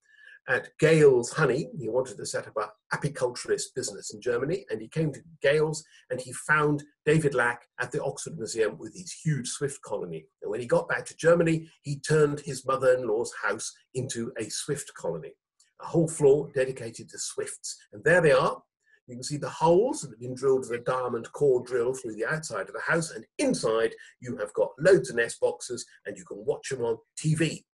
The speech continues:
in Eric's study. So ninety swifts are in there, and that just shows it can be done. You can get them in your house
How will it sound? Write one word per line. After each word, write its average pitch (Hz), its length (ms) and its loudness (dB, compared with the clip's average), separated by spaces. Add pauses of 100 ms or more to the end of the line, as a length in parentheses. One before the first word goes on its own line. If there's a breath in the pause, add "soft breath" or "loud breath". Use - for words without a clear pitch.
(120)
in 120 260 -6
Eric's - 480 -4
study. - 400 -6 (320 soft breath)
So 120 300 0 (140)
ninety 165 380 6
swifts - 440 -4
are 104 80 -2
in 104 120 -6
there, 127 320 -2 (140 soft breath)
and - 120 -4
that 160 200 -2
just 147 160 -4
shows 143 340 -2
it - 200 -14
can 147 420 -6
be 143 140 -8
done. 92 340 -4
You 110 160 -10
can 107 160 -16
get 180 240 0
them 110 180 -6 (140)
in 240 160 2
your 127 220 2
house 120 420 -8